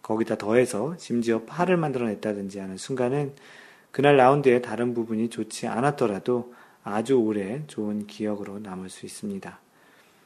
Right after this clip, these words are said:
특히나 평소 자신이 자주 할 수 없는 스코어를 기록한 경우에 그 느낌과 전율은 라운드하는 내내 짜릿하게 느껴지는데요. 간혹 버디는 스코어에 관계없이 할 수 있지만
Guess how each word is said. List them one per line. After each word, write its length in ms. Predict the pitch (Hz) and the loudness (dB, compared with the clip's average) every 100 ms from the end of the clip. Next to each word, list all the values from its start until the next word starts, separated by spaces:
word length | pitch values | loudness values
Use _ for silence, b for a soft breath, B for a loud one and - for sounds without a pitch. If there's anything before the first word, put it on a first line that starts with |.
| b b _ | b b _
특히나 380 | - 160 170 160 | -6 0 4 4
평소 320 | 170 180 180 | 4 2 2
자신이 480 | 175 127 - 147 127 | 2 0 0 0 0
자주 320 | 127 110 120 | 0 -2 0
할 220 | 117 147 151 | 0 0 -2
수 340 | 151 - 156 - | -6 -2 -2 0
없는 340 | 143 143 123 | 0 2 0
스코어를 440 | 120 - 147 135 131 | -2 0 2 4 2
기록한 420 | 113 110 113 107 | 0 -4 -4 -6
경우에 480 | 98 95 117 135 - B B B | -4 -4 -2 -2 -6 B B B
그 120 | - | 0
느낌과 680 | 120 127 160 147 113 107 160 160 | 2 4 2 2 2 0 -2 -8
전율은 560 | 110 107 107 135 131 | -6 -4 -2 -2 -2
라운드하는 520 | 110 104 117 117 110 | -2 -2 0 0 -2
내내 360 | 101 95 123 139 | -2 -2 -4 -4
짜릿하게 480 | - 147 151 131 120 | -4 -4 -4 -6 -6
느껴지는데요. 800 | 104 110 101 98 90 92 104 110 _ b b b b b b b b | -6 -4 -4 -6 -10 -12 -12 -14 _ b b b b b b b b
간혹 280 | - 135 156 | 2 4 4
버디는 600 | - 131 170 160 147 147 | 6 6 8 4 4 2
스코어에 480 | 117 - - 160 151 | -2 -6 2 4 4
관계없이 1120 | 139 110 117 117 120 120 120 117 117 - 117 135 | 2 0 0 4 4 4 4 0 -2 -2 -2 -2
할 240 | 135 151 | -2 -6
수 140 | 147 | -2
있지만 500 | 123 - 113 135 143 | -4 -2 -2 0 0